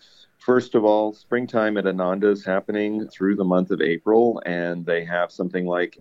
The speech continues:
I think they're up to eighteen thousand tulips on display, and you can get tickets at the Chamber website, which is W W W nevada city chamber dot com. They'll have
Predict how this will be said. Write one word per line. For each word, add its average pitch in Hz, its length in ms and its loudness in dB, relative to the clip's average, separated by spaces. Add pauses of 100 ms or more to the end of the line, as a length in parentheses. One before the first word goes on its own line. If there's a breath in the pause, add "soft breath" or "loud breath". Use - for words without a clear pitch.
I 95 80 4
think 107 200 0
they're 101 160 4
up 104 120 0
to 92 160 0
eighteen 104 300 0
thousand 98 400 -2
tulips 113 520 0 (440 soft breath)
on 107 220 2
display, 113 640 0 (100)
and 90 640 -6
you 95 140 -12
can 92 140 -6
get 95 200 2
tickets 143 460 0
at - 140 0
the 95 60 -6
Chamber 95 380 2
website, 117 640 2
which 90 300 -2
is 85 420 -2
W 82 300 0
W 82 320 -2
W 82 460 0 (260)
nevada 82 680 -2
city 82 300 -4
chamber 82 300 -2
dot 78 240 -2
com. 90 380 0 (560)
They'll 85 280 0
have 82 280 -2